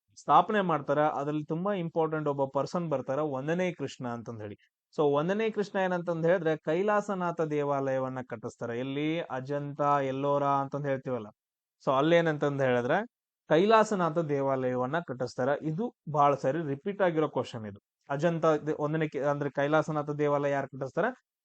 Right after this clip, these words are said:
ಒಂದನೇ ಕೃಷ್ಣ ಅಂತಂದ್ ಹೇಳಿ. ಅದಾದ ನಂತರ ನೆಕ್ಸ್ಟ್, ಇವ್ನ ಆದ ನಂತರ ನೆಕ್ಸ್ಟ್ ನಮ್ಮ ಕ್ವಶನ್ ಬರೋದು ನಮ್ಗೆ ಗೊತ್ತಿರೋದು ಅಮೋಘ ವರ್ಷ, ಒಂದನೇ ಅಮೋಘ ವರ್ಷ ಅಥವಾ ಅಮೋಘ ವರ್ಷ ನೃಪತುಂಗ ಅಂತಂದ್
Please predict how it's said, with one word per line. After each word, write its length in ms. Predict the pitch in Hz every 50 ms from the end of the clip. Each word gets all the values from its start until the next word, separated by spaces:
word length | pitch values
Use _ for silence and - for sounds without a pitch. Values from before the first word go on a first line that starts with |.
| _
ಒಂದನೇ 380 | - 135 151 175 180 180 185 170
ಕೃಷ್ಣ 320 | - 151 135 - - 139
ಅಂತಂದ್ 320 | 123 120 117 110 113 117 113
ಹೇಳಿ. 100 | 110 104 - _ _ _ _ _
ಅದಾದ 320 | 180 196 214 226 247 214 240
ನಂತರ 320 | 254 247 247 247 247 226
ನೆಕ್ಸ್ಟ್, 520 | 180 175 196 202 - - - 170 131 - - -
ಇವ್ನ 380 | 165 180 190 196 202 196 196
ಆದ 260 | 185 180 202 196 190
ನಂತರ 340 | 214 208 190 165 165 175 185 185
ನೆಕ್ಸ್ಟ್ 320 | 180 185 190 - - 196
ನಮ್ಮ 160 | 196 196 196
ಕ್ವಶನ್ 400 | 185 - 180 180 - 196 185 185
ಬರೋದು 200 | 185 180 190 180
ನಮ್ಗೆ 220 | 190 185 180 180 175
ಗೊತ್ತಿರೋದು 460 | 180 175 180 - 175 175 180 180 185
ಅಮೋಘ 380 | 160 151 156 165 170 175 160
ವರ್ಷ, 220 | 165 151 143 - -
ಒಂದನೇ 340 | 143 143 147 151 156 165 165
ಅಮೋಘ 360 | 156 147 147 147 147 143 143
ವರ್ಷ 340 | 143 139 139 139 135 - 151 139 135 135 131 135 135
ಅಥವಾ 260 | - 147 151 143 139 139
ಅಮೋಘ 260 | 139 151 156 151 151
ವರ್ಷ 220 | 156 151 151 -
ನೃಪತುಂಗ 720 | 151 143 139 143 147 - 185 190 190 190 175 170 160 151
ಅಂತಂದ್ 480 | 147 143 139 135 135 127 143 135 131